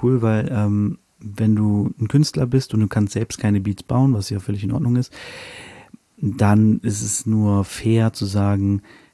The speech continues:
"Ich geb an, von wem ich den Beat habe." Gerade Blazing, der ja sehr darauf, äh, gepocht hat, in diesem Streit zwischen ihm und Kuchen auch, dass er für die Videos, die er gedreht hat, einen vernünftigen Platz in der Beschreibung des Videos kriegt als Kameramann.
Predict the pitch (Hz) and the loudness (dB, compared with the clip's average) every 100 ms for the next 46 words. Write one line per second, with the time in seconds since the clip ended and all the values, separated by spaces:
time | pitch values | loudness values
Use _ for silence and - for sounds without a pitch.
0 | _ 117 110 - - - 110 101 104 - | _ -4 -2 -2 -4 -2 2 2 2 0
1 | 110 104 104 101 - 101 98 - 107 101 | 0 2 2 2 0 -2 -2 -4 0 0
2 | 98 104 - - 107 98 98 101 107 104 | 0 -6 -14 -6 0 0 0 2 2 4
3 | 104 101 98 101 101 - - - - 104 | 4 4 4 2 2 -2 -10 -20 -4 0
4 | 104 95 101 - _ - - - - 101 | 2 2 0 -4 _ -14 -10 -10 -8 -4
5 | - 160 - - - 110 - 107 98 98 | 0 2 2 -2 -2 -2 -2 -2 0 -2
6 | - 110 123 - 104 - 107 104 147 123 | -2 0 0 0 -2 0 0 2 0 0
7 | 104 107 - - - - 104 - - 107 | 0 -2 -4 -10 -20 -6 -4 -4 -4 0
8 | 104 101 - - 104 101 98 110 101 95 | 0 0 -4 -6 0 0 -2 -6 -6 -4
9 | 123 160 156 143 - 127 113 110 - 117 | -4 2 2 2 0 -2 0 0 -2 -2
10 | 113 120 - 110 98 113 110 - 104 - | -2 -2 -2 -2 -2 0 0 0 -2 -2
11 | 117 - - 101 98 101 98 95 - _ | -4 -4 -4 -2 0 -2 -4 -6 -12 _
12 | _ _ - 107 - 123 107 101 95 113 | _ _ -12 -6 2 2 2 -4 -6 -6
13 | 104 98 - - - - - - 123 104 | -6 -6 -8 -8 -8 -12 -20 -8 -4 -2
14 | - 104 92 98 101 101 | 0 0 0 -2 -4 -6